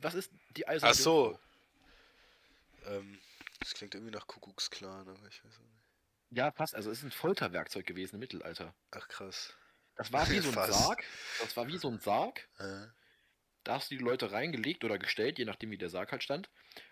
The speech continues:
Speaker 1: Und auf der, auf dem Deckel waren in die Innenseite so Nägel
Speaker 2: Äh.
Speaker 1: rau-, reingeschlagen. Das heißt, du hast, äh, den Sargdeckel zugemacht und diese Nägel haben sich in den Körper so reingebohrt.
Speaker 2: Das ist natürlich geil.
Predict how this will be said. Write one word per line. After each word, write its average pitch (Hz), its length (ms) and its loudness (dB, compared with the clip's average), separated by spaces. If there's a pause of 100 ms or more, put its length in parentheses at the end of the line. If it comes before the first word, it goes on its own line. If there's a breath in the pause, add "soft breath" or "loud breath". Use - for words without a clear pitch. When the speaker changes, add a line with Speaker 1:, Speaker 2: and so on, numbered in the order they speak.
Speaker 1:
Und 135 140 -4
auf 120 160 -2
der, 113 240 0 (400)
auf 117 120 -6
dem 104 240 -4
Deckel 165 460 2 (840)
waren 131 260 -2
in 135 120 -8
die 120 140 -2
Innenseite 127 680 0
so 117 120 -6
Nägel 131 480 0 (440)
Speaker 2:
Äh. 101 300 -6 (600)
Speaker 1:
rau-, 110 280 -2
reingeschlagen. 107 880 -2 (300 loud breath)
Das - 100 -10
heißt, 151 220 -2 (300)
du 127 140 -4
hast, - 280 -6 (240)
äh, 120 220 -4
den 113 260 -6
Sargdeckel 127 480 2
zugemacht 151 600 -4 (1300 soft breath)
und 139 180 -8
diese 131 180 -6
Nägel 151 300 2
haben 151 180 -2
sich 147 220 -12
in 170 100 -6
den 147 140 -4
Körper 147 300 -2
so 82 80 -8
reingebohrt. 82 580 -4 (160)
Speaker 2:
Das - 160 -10
ist - 60 -6
natürlich - 280 -14
geil. 82 360 -8